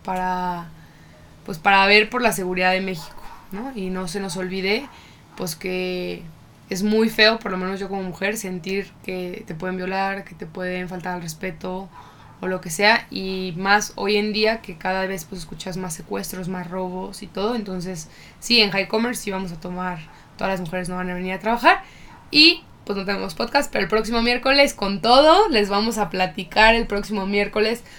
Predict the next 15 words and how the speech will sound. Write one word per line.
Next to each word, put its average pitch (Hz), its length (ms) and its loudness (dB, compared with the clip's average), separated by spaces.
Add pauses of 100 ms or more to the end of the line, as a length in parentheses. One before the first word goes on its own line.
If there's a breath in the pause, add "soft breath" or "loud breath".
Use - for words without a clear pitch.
sobre 196 340 2
el 185 100 0
C 226 220 8
E 226 60 8
O 247 340 8
y 233 100 2
los 202 280 2
cambios 220 560 2 (320 loud breath)
de 214 140 8
este 214 280 4
año, 233 440 6
tendencias, 220 920 2 (480 loud breath)
eh, 175 800 4
en 190 160 -2
cuanto 180 840 2